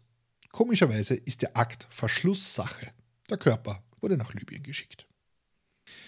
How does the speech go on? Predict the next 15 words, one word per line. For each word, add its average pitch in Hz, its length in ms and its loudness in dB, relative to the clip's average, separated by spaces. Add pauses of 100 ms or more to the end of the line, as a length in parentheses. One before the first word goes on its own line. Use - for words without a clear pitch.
(140)
Zweitausendelf 113 840 4
ging 233 160 0
der 214 180 4
österreichischen 120 680 4
Polizei 131 500 6
der 131 220 4
wegen 113 280 2
mutmaßlicher 131 840 2
in 113 140 2
Litauen 113 440 2
begangener 104 460 2
Kriegsverbrechen 139 760 -2
international 123 640 2
gesuchte - 520 -2
Ex-K-G-B-Offizier 117 1120 0